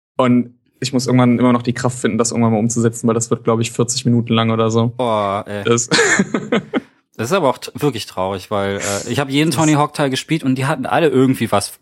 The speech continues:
Speaker 2: ma-, von diesem Skateboard-Ding, dieses, äh, Experiment, das lassen wir jetzt mal außen vor. Aber die Hauptteile, die waren alle irgendwie noch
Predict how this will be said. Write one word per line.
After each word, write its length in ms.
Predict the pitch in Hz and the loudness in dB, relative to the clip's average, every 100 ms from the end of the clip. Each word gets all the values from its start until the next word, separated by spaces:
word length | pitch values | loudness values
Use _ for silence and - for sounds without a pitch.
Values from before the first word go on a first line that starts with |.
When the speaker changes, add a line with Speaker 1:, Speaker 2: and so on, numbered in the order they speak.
| - | -2
Speaker 2:
ma-, 240 | 107 101 | 0 0
von 180 | - 113 | 0 0
diesem 480 | 104 107 101 95 - | 2 2 0 -2 -10
Skateboard-Ding, 760 | - 113 113 113 104 117 113 104 | -4 -2 0 0 0 2 2 2
dieses, 440 | 95 98 - - | -2 -2 -2 -6
äh, 300 | - 87 87 - _ _ - | -2 -2 -2 -6 _ _ -8
Experiment, 640 | 101 - 104 101 113 - | -8 -4 -2 2 0 0
das 240 | - - | -4 -2
lassen 200 | 101 - | -4 -2
wir 40 | 101 | -4
jetzt 140 | - | -2
mal 80 | 101 | -4
außen 260 | 92 - 95 | -4 -4 -4
vor. 280 | - 85 | -2 -2
Aber 200 | - 104 | 0 -2
die 140 | 101 98 | 0 0
Hauptteile, 580 | 127 - - 135 131 127 - - - - | 0 -2 -4 0 0 0 -4 -20 -16 -8
die 100 | 110 | -2
waren 120 | 117 | -2
alle 200 | 120 160 | 0 2
irgendwie 340 | 143 156 139 | 4 4 4
noch 340 | 151 131 - | 4 2 -2